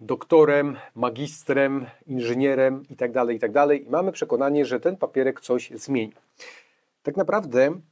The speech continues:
ten papierek czyni cię niewolnikiem, bo to już nie chodzi o to, że musisz ileś tam lat poświęcić na studiowanie, ale ten papier sprawia,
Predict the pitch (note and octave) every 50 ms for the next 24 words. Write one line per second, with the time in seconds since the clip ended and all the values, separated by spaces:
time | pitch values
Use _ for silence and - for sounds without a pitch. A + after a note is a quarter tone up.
0 | _ _ _ _ F#3 G#3 G#3+ G3 E3+ - D3 D#3 D#3 D#3+ D#3+ D#3+ - - - D3
1 | D3 D3 C#3+ - - B2+ B2 B2 B2 B2 B2+ A#2+ B2 B2+ A2 A2+ A2 G#2+ G#2 G2+
2 | - - - - _ _ _ - G#2+ G#2+ C3 A2+ - - _ _ _ _ _ D#3+
3 | D#3+ D#3+ G3+ F3 A3 G#3 C#3+ C3 D3 D3 D#3 D3 B2+ B2 A#2+ C3 - - - -
4 | - D3 D3 C#3 - - A2 A2 A#2 B2+ B2 - B2 - - C3+ B2+ - A2 -
5 | A#2+ A#2+ A#2 A2+ A2 A2+ - - - - C#3 B2+ C3 A2+ G#2+ G#2 G#2 A2 B2+ C3
6 | _ _ _ _ _ _ _ _ _ _ _ _ _ _ _ _ _ _ _ _
7 | _ - - C3 B2+ B2+ B2+ B2+ A#2+ - - _ _ _ _ _ _ _ _ _
8 | _ _ _ _ _ _ _ _ _ _ _ _ _ - F#3 G#3+ A#3+ A#3+ - E3+
9 | C#3+ C3+ - - C3 C3 D3 E3+ G3+ G3 - _ _ _ _ _ - - - -
10 | _ - E3+ D#3+ B2+ A2 A#2 A#2+ B2+ C#3 D#3+ F#3+